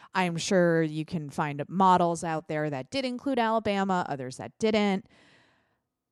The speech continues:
But the reason I wanted to talk about it is just, and I, I hate when people use the term gaslighting 'cause it's really not appropriate to use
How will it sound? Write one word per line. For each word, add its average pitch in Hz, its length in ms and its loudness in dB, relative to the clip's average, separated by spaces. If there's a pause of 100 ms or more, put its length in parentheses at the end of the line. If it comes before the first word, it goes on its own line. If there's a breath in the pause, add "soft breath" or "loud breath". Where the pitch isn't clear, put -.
(260)
But 269 260 8 (240)
the 254 140 6
reason 349 340 4
I 415 40 0
wanted 359 200 -2
to 254 80 2
talk 180 300 -4
about 160 260 0
it 147 180 0
is 156 460 -6 (1300)
just, - 920 -2 (140)
and 214 120 -2
I, 202 440 0
I 190 100 -4
hate 240 300 -4
when 294 120 -10
people 247 260 -4
use 185 280 -2
the 170 80 -4
term 175 260 -8
gaslighting 170 640 -4
'cause 170 160 -6
it's - 140 -10
really 214 180 2
not 175 160 0
appropriate 156 640 -4
to 180 100 -8
use 147 680 -4